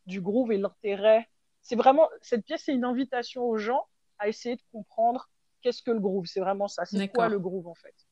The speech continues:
Speaker 1: C'est juste une invitation à ça. Sans être trop po-, euh, politique, on n'est pas, la pièce, elle n'est pas engagée politiquement pendant, pendant la,
Speaker 2: Ok.
Speaker 1: pendant toute la pièce, mais il y a quelques points,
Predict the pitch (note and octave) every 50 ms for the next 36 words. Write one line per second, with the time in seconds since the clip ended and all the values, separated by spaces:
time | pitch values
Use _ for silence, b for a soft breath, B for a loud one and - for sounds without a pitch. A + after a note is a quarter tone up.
0 | _ _ _ _ _ _ _ _ _ _ - - F#3+ F#3+ A#3 C4+ - - D4 C4+
1 | A#3+ A3+ A3 A3+ G3 - G#3+ G#3 - - G#3+ G3+ G3 F#3+ - - F#3 - - -
2 | _ _ _ _ _ _ _ - - B3 B3+ B3+ A#3 B3 A#3 A#3 - - - -
3 | - A#3+ A#3+ A#3 _ - A3+ - - G#3+ G#3 G3+ G3 F#3+ _ A3+ A3 A3 A3+ G#3+
4 | - - - B3 A#3 - _ G3+ G3 F#3+ F3+ E3+ - G3+ G#3 G#3+ G#3 G#3 G#3 G#3
5 | G3+ G#3 G3+ G3+ - - _ _ _ - G3+ F3+ - - B3 - - F#3+ F#3 F3+
6 | - G#3+ - _ _ _ _ _ _ _ _ _ _ _ _ _ _ _ _ B3+
7 | C4 C4 B3+ A3+ B3 A3+ A3 G3+ F#3+ A#3 B3 A#3 - A#3 G#3+ G#3+ A3 G3+ - -
8 | A3+ - - - A#3 A#3 A#3+ B3 B3+ B3+ _ _ _ _ _ _ _ _ _ -
9 | G#3 G#3 G#3 G#3 G3+ G3 - _ - A3 G#3 A3+ A3 G#3 G3+ F#3+ - - D#3+ A3+
10 | - G3+ G3 G#3 G3 - - - - G#3 F3+ F3+ _ A3+ A#3+ C#4 - - - F3
11 | G3+ G#3 G3 F#3 - _ _ _ _ - D4+ D#4 - - C#4 B3+ - _ - C4
12 | C4 C4+ C#4